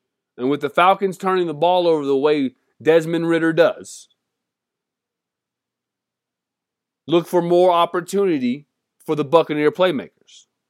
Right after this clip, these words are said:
Moving on, Lions and Bears, divisional game as well. Lions defense has been bad, improved last week. Bears are all right defensively.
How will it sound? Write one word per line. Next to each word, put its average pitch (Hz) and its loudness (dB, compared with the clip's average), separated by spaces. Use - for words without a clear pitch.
Moving 220 2
on, 185 4
Lions 196 2
and 233 0
Bears, 113 -2
divisional 175 2
game 190 2
as 214 0
well. 117 -2
Lions 175 0
defense 185 0
has 170 0
been 196 2
bad, 175 2
improved 175 0
last 196 0
week. 151 -6
Bears 180 6
are 190 6
all 190 8
right 139 2
defensively. 135 -6